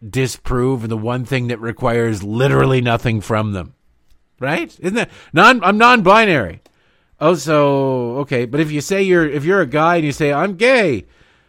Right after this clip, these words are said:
well, then at some point, maybe some other gay guy's gonna go, "Hey, I wanna kiss you." And you go, "No, no, no, no. Or I'm bi." No, y-, yeah, there's something to act on.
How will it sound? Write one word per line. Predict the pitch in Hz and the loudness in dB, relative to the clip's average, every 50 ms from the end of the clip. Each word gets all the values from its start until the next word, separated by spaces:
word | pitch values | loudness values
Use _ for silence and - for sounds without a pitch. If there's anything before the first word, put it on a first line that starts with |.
| _ _ _ _ _ | _ _ _ _ _
well, | - 165 | -6 0
then | 165 185 180 170 | 2 2 2 4
at | 165 156 143 | 2 0 -2
some | - 208 233 247 240 | 0 0 0 0 0
point, | - 165 156 143 139 131 - - _ _ _ _ _ _ _ _ _ _ _ _ | -2 0 0 0 0 -2 -4 -10 _ _ _ _ _ _ _ _ _ _ _ _
maybe | 123 135 143 151 151 147 | -4 -2 -2 0 0 -2
some | 131 - - 147 120 | -2 -2 -2 0 2
other | 160 180 190 175 139 | 2 2 2 2 0
gay | 107 104 135 131 131 | 0 0 0 0 0
guy's | 113 123 120 117 120 120 107 | 0 0 0 0 0 -2 -2
gonna | 104 117 113 113 | -4 -6 -6 -4
go, | 110 110 110 110 | -4 -4 -2 0
"Hey, | 117 127 139 170 165 117 101 | 2 2 2 2 2 2 0
I | 101 104 | -2 -2
wanna | 110 113 113 | -4 -6 -8
kiss | 101 - 151 165 156 - | -6 -6 -6 -6 -4 -6
you." | 120 107 98 | -6 -6 -6
And | 92 92 | -6 -10
you | 87 | -12
go, | 98 104 | -14 -14
"No, | 98 95 104 92 73 | -12 -10 -10 -10 -10
no, | 71 71 67 64 | -12 -14 -16 -18
no, | 65 64 60 58 | -18 -20 -20 -20
no. | 57 57 58 - - - _ - - - - | -20 -20 -20 -20 -20 -20 _ -20 -20 -20 -20
Or | - 101 104 120 135 | -12 -6 -4 -2 -2
I'm | 147 151 131 | -2 -4 -2
bi." | 156 165 185 226 214 131 - - _ _ _ _ _ _ _ _ | 0 2 2 2 2 0 -4 -8 _ _ _ _ _ _ _ _
No, | - 233 285 285 233 147 | -8 -4 -2 -2 -2 -2
y-, | 98 98 | -2 -4
yeah, | 113 120 120 107 110 123 127 139 139 123 | -6 -8 -10 -10 -8 -6 -4 -4 -4 -4
there's | 127 135 147 156 147 - | -4 -2 0 0 0 -2
something | - 170 156 143 170 151 143 | -4 -4 -4 -4 -8 -8 -8
to | 165 | -6
act | 175 196 220 214 - | -4 -4 -4 -4 -6
on. | - 110 | -12 -14